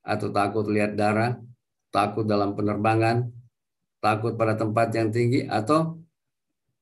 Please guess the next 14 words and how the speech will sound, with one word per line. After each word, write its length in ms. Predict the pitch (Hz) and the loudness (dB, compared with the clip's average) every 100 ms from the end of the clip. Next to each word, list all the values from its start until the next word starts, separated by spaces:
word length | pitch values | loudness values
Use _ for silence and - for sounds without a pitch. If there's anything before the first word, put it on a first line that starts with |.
| _ _ _ | _ _ _
takut 320 | 139 131 143 135 | 0 2 2 2
pada 160 | 120 117 | 2 2
suntikan 880 | 113 110 104 110 113 107 101 90 - | 0 -2 -2 -4 0 2 2 -2 -4
covid 320 | 110 107 98 | -4 -2 -4
sembilan 260 | - 95 95 | -2 -2 0
belas 240 | 101 95 | 0 0
misalnya, 480 | 98 82 - 85 85 - _ - | -4 -8 -8 -10 -14 -20 _ -8
dan 240 | 92 95 | 0 2
lain-lain. 560 | 92 87 90 85 82 - _ _ _ _ _ _ _ _ _ _ _ _ _ _ - - _ _ _ _ _ - | 2 2 4 2 0 -6 _ _ _ _ _ _ _ _ _ _ _ _ _ _ -20 -20 _ _ _ _ _ 0
Kemudian 480 | 143 180 170 185 196 - - _ _ - | 4 6 6 6 4 -2 -14 _ _ 2
ada 240 | 139 151 | 6 6
gangguan 560 | 139 139 139 156 156 151 | 6 6 6 6 4 2
kecemasan 560 | 135 127 123 120 123 | -2 0 0 0 0
sosial. 560 | 110 123 120 123 90 | -2 -4 0 0 0